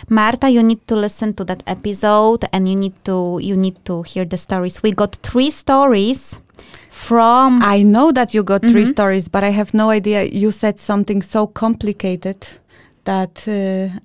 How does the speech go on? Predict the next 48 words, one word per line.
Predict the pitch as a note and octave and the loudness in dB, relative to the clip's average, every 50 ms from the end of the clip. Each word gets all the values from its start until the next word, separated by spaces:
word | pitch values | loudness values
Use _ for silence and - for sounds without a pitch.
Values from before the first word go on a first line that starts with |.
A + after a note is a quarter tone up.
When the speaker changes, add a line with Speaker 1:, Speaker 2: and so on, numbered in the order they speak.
| - G3 G3 | -6 -4 -4
Speaker 2:
I | |
didn't, | G3 F3 G#3 G3 E3+ G3 F#3+ - - _ _ - - - G3 | -2 -2 -4 -4 -4 -6 -8 -8 -10 _ _ -14 -6 -2 0
I | G3+ | 2
know | G#3 C4 F#4 | 4 4 4
about | G4+ A3 G#3 G3 F#3+ - | 4 2 2 0 -2 -4
you | F#3 F3 | -6 -8
had | F3 E3+ - | -8 -8 -10
three | - - G3 G#3 | -8 -6 -6 -6
stories | - - F#3 F#3 F3+ F3 E3+ E3 - | -6 -6 -4 -4 -4 -4 -6 -6 -6
and | F3 F3 G3 | -2 0 2
I | F#3+ | 2
Speaker 1:
Yeah. | F3+ E3+ - - - - - - - _ - - - | 2 2 -2 -4 -8 -12 -20 -20 -20 _ -16 -10 -6
Speaker 2:
all | F#3 F#3 F3 | -6 -4 -4
that | F3 F#3 F#3 - | -4 -4 -6 -6
stuff | - - - E3+ E3 - - | -10 -8 -8 -8 -8 -8 -4
I | - E3+ | -2 0
know. | E3+ E3+ F3 - - | 2 2 2 2 0
Speaker 1:
Mm-hmm. | F3 F#3 A3+ - - | 0 -2 -4 -6 -4
Speaker 2:
I | E3+ F3 F3+ | -4 -2 -2
even | F3 E3 F3+ F#3 | 0 0 0 0
know | F3+ F3+ F3+ E3+ | 0 0 -2 -4
who | - - C4+ D4 | -2 0 0 0
sent | - - G3+ E3+ E3 D#3 | 0 2 0 0 0 0
the | - | -4
stories. | D#3 - - D#3+ D#3+ D3 D3 D3+ D#3 - _ _ _ _ - - - - - - - | -6 -8 -8 -10 -8 -8 -8 -10 -12 -14 _ _ _ _ -20 -20 -20 -20 -18 -6 0
Speaker 1:
Mm-hmm. | G#3+ A3 G#3 F#3 G3 F#3+ G3 G#3+ A#3+ C#4 F#4+ F4+ | 2 2 4 4 2 2 2 2 2 2 2 2
That's | A#3 G3+ G3 G3 - | 0 0 -2 -4 -6
good. | - - E3 E3 G3 B3+ C4+ - G#3 | -4 -2 0 0 0 0 -2 -2 -2
That, | F#3 F#3 F#3 F#3 F#3 F#3+ F3+ F3 - | 0 0 0 0 0 -2 -4 -4 -4
uh, | F#3+ F#3 E3+ E3+ | -4 -4 -4 -6
keep | - G3 - B3+ | -8 -4 0 2
on | C#4 D4+ | 2 2
coming. | - G#3+ F#3 F3 F3+ F#3 A#3+ D4+ - - _ - - - - - | 2 2 0 0 2 2 0 0 -2 -6 _ -20 -20 -20 -12 -10
Speaker 2:
Yeah. | G#3 F#3+ F#3 F3+ F3 E3 _ _ _ _ _ _ _ _ | -8 -8 -6 -8 -10 -12 _ _ _ _ _ _ _ _
Speaker 1:
What, | - F#3 G3+ G3+ G3 _ _ - - | -6 -4 -4 -4 -6 _ _ -16 -14
uh, | G3 F3+ F#3 G3 | -12 -12 -10 -10
you | F#3+ | -12
don't, | F#3+ - G#3 G3+ F#3+ - - - | -10 -10 -8 -8 -10 -10 -8 -4
that | F#3 A3 | -2 0
there | A3 B3 | 0 2
Speaker 2:
Okay. | A3+ A#3 | 2 2
Speaker 1:
is | A#3+ E3 - | 2 0 0
a, | A#3+ A#3 G#3+ | 0 0 0
that | F#3 A3+ G3+ | -2 -2 0
there | A#3 A#3 A#3 | 2 2 2
is | A#3+ A3+ | 2 0
a | A#3+ | 0
voting? | G3+ A3 A3 A3 A3 - C4 C#4 E4+ | 0 0 -2 -2 0 2 2 2 2